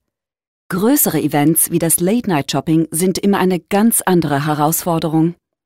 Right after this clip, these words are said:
Was ich auch gern mag, ist der Saisonwechsel von Herbst-Winter auf Frühjahr-Sommer. Das ist immer sehr spannend.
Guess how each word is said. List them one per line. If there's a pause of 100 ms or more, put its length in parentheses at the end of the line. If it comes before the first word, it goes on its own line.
(400)
Was
ich
auch
gern
mag, (320)
ist
der
Saisonwechsel
von
Herbst-Winter
auf
Frühjahr-Sommer. (500)
Das
ist
immer
sehr
spannend.